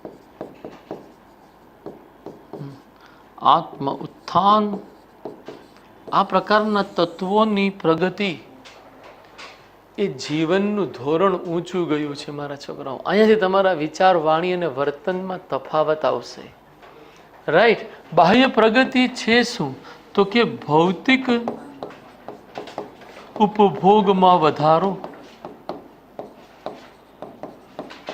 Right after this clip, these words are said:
ભૌતિક ઉપભોગમાં વધારાને આપણે કહી શકીએ ઇન્દ્રિય સુખમાં વધારો. રાઈટ?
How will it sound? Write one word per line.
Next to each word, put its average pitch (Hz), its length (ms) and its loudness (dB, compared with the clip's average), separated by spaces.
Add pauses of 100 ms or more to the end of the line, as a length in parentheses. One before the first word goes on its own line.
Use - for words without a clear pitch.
(580)
ભૌતિક 180 600 2
ઉપભોગમાં 220 680 4
વધારાને 208 480 6
આપણે 196 240 4
કહી 202 220 4
શકીએ 180 540 -2 (560)
ઇન્દ્રિય 208 520 4
સુખમાં 214 520 0
વધારો. 202 420 0 (3750)
રાઈટ? 196 220 2